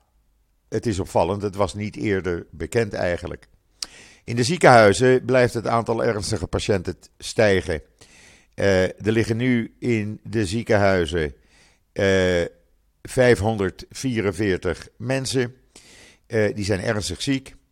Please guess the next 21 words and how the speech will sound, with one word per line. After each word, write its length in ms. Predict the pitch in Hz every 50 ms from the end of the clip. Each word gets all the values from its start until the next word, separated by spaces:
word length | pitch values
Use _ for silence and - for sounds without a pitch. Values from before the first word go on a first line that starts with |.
| _ _ _ _ _ _ - - _ - - _ _ _ _
Eh, 680 | - 110 107 107 104 101 101 98 98 95 92 92 98 - - - - - _ _ _ _ _ _ _ _ _ _ _ _ _
daarvan, 720 | - - 131 123 123 113 - 123 117 104 98 101 101 101
eh, 200 | 104 104 101 95 92 92 - -
zijn 460 | 104 90 117 120 107 104 101 95 92
er 240 | 98 95 87 92 90
ruim 340 | 117 127 127 123 127 120
honderd 760 | 98 85 104 127 123 113 107 107 101 98 110 - - - - _ _ _ _ _ _ _ _ 101
die, 600 | 95 107 104 98 95 92 92 90 90 90 90 -
eh, 80 | - -
kritiek 400 | - - 98 92 - - 113 98
zijn, 260 | - - 117 104 107 110
honderdvijf. 800 | 95 95 101 90 90 - 90 82 76 92 87 90 120 - - - _ _ _ _ _ _ _ _ _ _ _ _ _ _ _ _ _ _ _
Eh, 680 | - 98 101 95 92 92 90 87 87 87 - - -
en 140 | - 98 90
een 80 | 87 87
groot 300 | - 110 95 90 90 -
aantal 320 | - 90 87 82 - 87
van 180 | 80 - 90 82
hen 300 | 80 85 85 80 85 - -
zijn 320 | 87 87 92 87 85 82
aangesloten 880 | 87 90 85 85 78 82 - - 92 82 78 76 76 - - 76 78